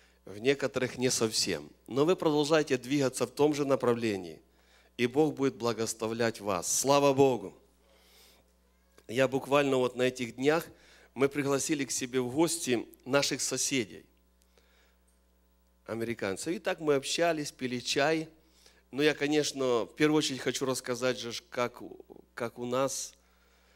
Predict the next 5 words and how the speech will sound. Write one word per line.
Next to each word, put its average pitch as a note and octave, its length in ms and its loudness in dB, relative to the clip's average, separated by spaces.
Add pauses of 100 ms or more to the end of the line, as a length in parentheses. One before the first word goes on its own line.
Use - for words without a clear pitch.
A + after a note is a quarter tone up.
(160)
служение, C3+ 840 -2
церковь, C#3+ 720 0
пригласить B2 680 -6
в - 20 -20
церковь, B2+ 600 -2